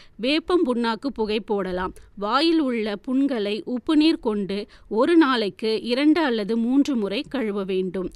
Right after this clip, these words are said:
நோய் பரவாமல் இருக்க ஈ, கொசு போன்றவற்றை அழிக்கும் பூச்சிக்கொல்லி மருந்துகளை கொட்டகையை சுற்றி தெளிப்பதால் நோய் பரவுவதை தடுக்கலாம். மேலும் இறந்த ஆடுகளை குழி தோண்டி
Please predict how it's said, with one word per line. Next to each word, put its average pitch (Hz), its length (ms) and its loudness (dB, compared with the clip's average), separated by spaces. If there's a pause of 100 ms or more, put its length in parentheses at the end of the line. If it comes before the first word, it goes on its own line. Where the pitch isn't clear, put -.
(260)
நோய் 294 400 0
பரவாமல் 254 580 0
இருக்க 208 340 -4 (460)
ஈ, 254 100 -2 (180)
கொசு 220 360 -2
போன்றவற்றை 220 720 -4 (120)
அழிக்கும் 220 500 -4 (220)
பூச்சிக்கொல்லி 302 760 -2
மருந்துகளை 208 680 -4
கொட்டகையை 262 560 -4
சுற்றி 220 460 -8
தெளிப்பதால் 202 640 -6 (240)
நோய் 285 380 0
பரவுவதை 226 600 -2 (140)
தடுக்கலாம். 190 580 -4 (280)
மேலும் 247 560 -2
இறந்த 285 360 2 (100)
ஆடுகளை 214 480 -2 (340)
குழி 302 260 0
தோண்டி 226 420 -2